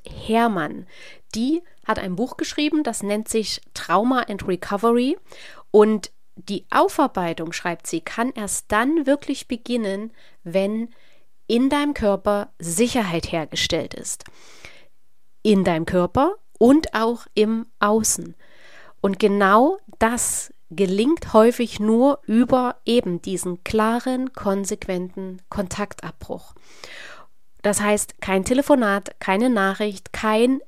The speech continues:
„Ich guck nur mal kurz“, kein Reagieren. Und dieses kein Kontakt, das ist keine Strafe, sondern das ist ein Selbstschutz. Ein Selbstschutz für dein Nervensystem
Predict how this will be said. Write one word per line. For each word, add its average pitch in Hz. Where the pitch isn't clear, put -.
„Ich 233
guck -
nur 254
mal 262
kurz“, -
kein 214
Reagieren. 214
Und 214
dieses 226
kein 339
Kontakt, -
das 202
ist -
keine 208
Strafe, 233
sondern 214
das 202
ist -
ein 208
Selbstschutz. -
Ein 185
Selbstschutz 226
für 233
dein 185
Nervensystem 269